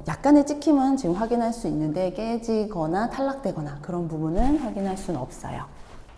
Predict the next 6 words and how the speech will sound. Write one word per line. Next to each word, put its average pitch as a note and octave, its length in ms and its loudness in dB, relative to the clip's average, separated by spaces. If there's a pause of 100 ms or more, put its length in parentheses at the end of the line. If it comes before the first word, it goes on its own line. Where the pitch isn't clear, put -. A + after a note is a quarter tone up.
(480)
네, A3+ 260 -4
삼 C4 220 2
층 B3 380 6
내려가 D3+ 340 4
보도록 D3 400 -2
하겠습니다. C#3+ 640 -4